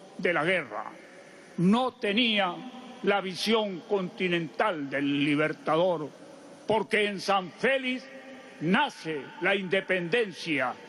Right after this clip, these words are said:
de la América del Sur. Desde allí se desarrollan las brillantes campañas de la Nueva Granada, del centro,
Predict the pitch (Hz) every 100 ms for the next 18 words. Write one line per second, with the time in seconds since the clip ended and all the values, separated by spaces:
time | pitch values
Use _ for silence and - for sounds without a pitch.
0 | - - 196 185 226 175 151 151 151 135
1 | - 214 196 143 127 - - - - -
2 | 165 208 175 208 180 262 262 185 - -
3 | - - - 226 226 208 208 190 262 233
4 | 220 214 202 202 214 233 247 - 226 -
5 | 220 180 160 262 277 254 254 240 - -
6 | - - - 202 196 190 220 240 208 185
7 | 180 175 269 247 214 190 - - - 151
8 | 202 170 - 254 247 - 208 202 190